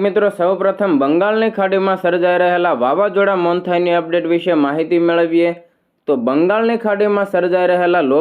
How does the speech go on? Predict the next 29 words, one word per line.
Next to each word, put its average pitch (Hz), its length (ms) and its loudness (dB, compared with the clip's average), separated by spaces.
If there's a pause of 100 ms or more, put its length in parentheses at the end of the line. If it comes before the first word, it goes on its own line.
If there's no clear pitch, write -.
પ્રેશરને 175 500 0
કારણે 165 380 0 (540)
ચક્રવાતી 220 760 0
વાવાઝોડું 190 640 2
મોન્થા 196 460 -2
પૂર્વીય 208 480 2
કિનારા 190 340 0
તરફ 170 320 0
આગળ 160 240 0
વધી 170 260 0
રહ્યું 170 360 2
છે 170 120 0 (680)
અને 175 200 0 (100)
જેને 208 320 0
કારણે 180 380 0
આંધ્રપ્રદેશ, 165 680 0 (420)
ઓડિશા, 160 520 0 (500)
તમિલનાડુ 170 600 0 (380)
આ 139 200 -4
ત્રણેય 196 340 0
રાજ્યોમાં 202 560 -2
ભારે 143 380 -2
પવન 202 320 0
અને 190 160 0 (100)
ભારે 139 300 0
વરસાદ 170 400 0
પડી 156 240 0
રહ્યો 165 340 2
છે. 170 120 0